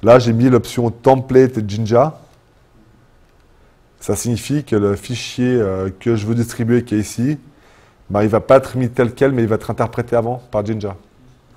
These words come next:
D'accord ? Donc, euh, tu peux, euh, oh !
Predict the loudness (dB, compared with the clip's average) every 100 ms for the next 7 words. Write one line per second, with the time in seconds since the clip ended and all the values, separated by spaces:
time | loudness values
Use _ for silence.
0 | _ -20 -20 _ -14 -10 -4 -4 -4 -6
1 | -6 -6 -8 -6 -4 -4 -4 -8 -12 2
2 | 4 4